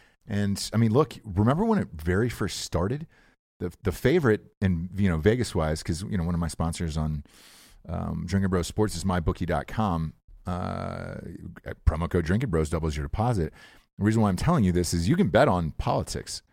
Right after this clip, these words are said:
You can bet on people dying in shows and all this other shit. And, like, so we had put money on who we thought was gonna win. And the, uh, uh, we read the odds to the audience when this all started, when the field was, everybody was announcing. And the favorite at that time was, um,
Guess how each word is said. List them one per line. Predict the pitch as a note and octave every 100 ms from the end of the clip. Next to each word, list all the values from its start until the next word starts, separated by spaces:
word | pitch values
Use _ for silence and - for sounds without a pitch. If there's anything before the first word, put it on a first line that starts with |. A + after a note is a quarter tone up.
| _
You | -
can | E2
bet | F#2
on | F2
people | D#2+ F2 F2
dying | - D2 E2 E2+
in | D#2+
shows | - D#2 E2+ F#2
and | D#2+
all | D#2
this | D2+
other | D2+
shit. | - - G2+ D2
And, |
like, | E2+ E2 - - _
so | - G2
we | G#2+
had | E3
put | - -
money | F2+ G2 D3+ F#2+ -
on | F2+ F2+ F2+ E2 _ _ _
who | A#2
we | A#2
thought | G2+ G2+
was | F#2 F2+
gonna | F2+
win. | E2+ G#2+ E2+ E2 - _ -
And | - F2+ F2 E2+ -
the, | F#2+ G#2
uh, | - G#2+ G2 -
uh, | E2+
we | G#2+ A#2
read | D3
the | D#3+
odds | F3 B2+ B2+ -
to | B2+
the | G#2+
audience | F2 E2 E2 E2 -
when | F2
this | F2 -
all | F2 D#2+
started, | - D#2 C2+ C#2
when | D#2
the |
field | D2 - D2+
was, | D2+ D2 - - _ _ _ _ _ -
everybody | G#2+ G#2 G2+
was | F2+
announcing. | F2 F2 F2+ - D#2 D#2
And | F#2+ E2+ E2 -
the | F2+
favorite | - - A2 D3 C#3 E2 - -
at | F2+ -
that | F2 -
time | - F2 E2 D#2+
was, | E2 D#2+ D2+
um, | D#2+ D#2 D2+ D2+ C#2+